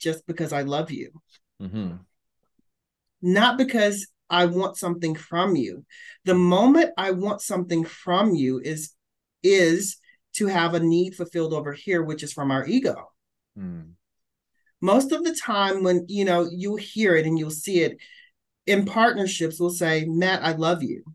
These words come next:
Speaker 1: And Matt may say, "Oh, okay." Or, "That's awesome." And then the person will be like, "Well, Matt, you didn't say it back to me."
Speaker 2: <laughs> Yeah.
Speaker 1: "Well, did you say, Jamal, did you say, 'I love you' because you wanted me to experience your love?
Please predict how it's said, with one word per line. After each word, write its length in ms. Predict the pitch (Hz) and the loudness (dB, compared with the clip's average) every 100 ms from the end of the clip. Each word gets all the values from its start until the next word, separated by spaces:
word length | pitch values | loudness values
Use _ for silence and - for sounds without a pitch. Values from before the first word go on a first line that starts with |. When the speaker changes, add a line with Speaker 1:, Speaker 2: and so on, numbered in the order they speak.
| _ _ _ _ _ _ _ - | _ _ _ _ _ _ _ -2
Speaker 1:
And 160 | 180 | 2
Matt 240 | 175 170 165 | 2 2 2
may 180 | 175 175 | 0 -2
say, 380 | 175 160 165 - | -2 -2 -2 -2
"Oh, 260 | 294 320 349 | 2 4 4
okay." 340 | 311 226 262 269 _ _ _ _ | 4 2 0 -4 _ _ _ _
Or, 180 | 175 190 | 0 0
"That's 300 | 185 311 349 | 2 -2 0
awesome." 560 | 294 277 - 208 233 240 _ _ _ _ _ | 2 2 0 -4 -4 -8 _ _ _ _ _
And 120 | 196 208 | 0 2
then 100 | 208 | 2
the 80 | 202 | 0
person 340 | 202 196 202 | 0 0 0
will 100 | 202 | -4
be 120 | 196 | -4
like, 280 | 190 190 180 | -2 0 2
"Well, 120 | 190 | 2
Matt, 300 | 190 208 165 | 4 4 2
you 100 | 175 | 0
didn't 220 | 180 190 | 0 0
say 140 | 196 180 | 0 -4
it 120 | 156 | -2
back 260 | 165 220 - | -4 -4 -6
to 100 | 143 | -12
me." 220 | - - - _ - | -12 -14 -20 _ -12
Speaker 2:
<laughs> 0 | |
Yeah. 640 | 135 175 139 117 120 101 - _ - | -8 -8 -8 -10 -14 -16 -20 _ 4
Speaker 1:
"Well, 320 | 220 226 185 | 6 8 6
did 340 | 175 214 185 185 | 0 0 0 0
you 160 | 226 | 0
say, 460 | 247 - 226 220 185 | 0 0 2 4 2
Jamal, 360 | 202 214 220 214 | 0 0 2 0
did 200 | 190 190 | -2 -8
you 100 | 202 | -8
say, 420 | - 208 208 202 | -2 2 4 2
'I 180 | 175 175 | 2 2
love 380 | 170 180 202 202 | 2 2 0 -2
you' 140 | 202 | -6
because 360 | 185 190 170 170 | -6 -4 -4 -2
you 140 | 175 | -2
wanted 400 | 165 175 196 175 | 2 2 2 0
me 200 | 175 175 | 0 0
to 120 | 175 | 0
experience 560 | 170 - 175 170 165 - | -4 -2 -2 0 -2 -4
your 140 | 160 | -4
love? 420 | 151 147 170 285 | -2 0 2 0